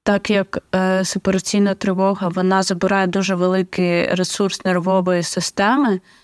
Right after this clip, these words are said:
і собака, наприклад, довгий час не могла просто розслабитися і заспокоїтися, і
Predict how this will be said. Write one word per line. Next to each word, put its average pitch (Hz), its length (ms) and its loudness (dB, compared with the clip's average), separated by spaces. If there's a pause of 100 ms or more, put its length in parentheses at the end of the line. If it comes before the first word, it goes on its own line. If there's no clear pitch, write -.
(140)
і - 80 -6
собака, 196 500 0
наприклад, 185 500 0
довгий 185 300 -2
час - 320 -2
не 180 80 2
могла 185 420 2
просто 196 420 -2
розслабитися 185 800 0
і 170 40 0
заспокоїтися, 180 1040 -2
і 170 280 0